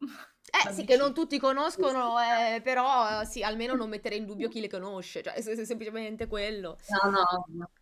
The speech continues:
Speaker 1: Quando prima si parlava di, eh, anche Diva, tu l'hai detto, no? Se non c'è altra soluzione, non c'è proprio altra soluzione, mi viene da pensare che magari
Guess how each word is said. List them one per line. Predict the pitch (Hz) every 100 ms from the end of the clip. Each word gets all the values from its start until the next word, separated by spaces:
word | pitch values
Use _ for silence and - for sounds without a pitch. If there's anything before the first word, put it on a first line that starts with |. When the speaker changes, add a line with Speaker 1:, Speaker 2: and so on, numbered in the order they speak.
| _ _
Speaker 1:
Quando | 285 294 415
prima | - 262 277
si | 294 277
parlava | 233 214 208 226 247 240
di, | 208 220 233 233 240 240 220
eh, | 208 202 196 196 190 190 - 196 - _ _
anche | 247 254 247
Diva, | 240 214
tu | 214 240
l'hai | 208
detto, | 202 196 208
no? | 196 196 208
Se | 240
non | 226
c'è | 233 254
altra | 254 247 247
soluzione, | 240 214 - - 208 196 190
non | 202
c'è | 233
proprio | 240 233 214
altra | 214 226
soluzione, | 226 208 208 - 202 185 196
mi | 240
viene | 269 226
da | 196
pensare | 202 262 285 202 175 185 202
che | 233
magari | 294 262 175 170 185 190